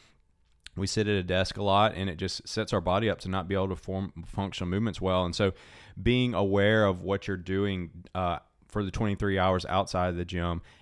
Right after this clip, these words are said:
and having some devoted time to, um, maybe move around and stretch a little bit,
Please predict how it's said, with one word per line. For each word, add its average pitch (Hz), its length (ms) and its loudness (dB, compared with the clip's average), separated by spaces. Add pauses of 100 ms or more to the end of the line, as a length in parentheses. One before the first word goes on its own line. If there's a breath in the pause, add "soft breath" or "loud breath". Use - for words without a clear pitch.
and 92 360 -4 (100)
having 104 320 0
some 98 180 -2
devoted 95 400 2
time 95 360 0
to, 95 320 0 (360 soft breath)
um, 90 220 -6
maybe 95 240 -2
move 98 320 0
around 95 320 0
and 90 120 -4
stretch 95 360 -2
a 98 60 -4
little 95 240 0
bit, 95 360 0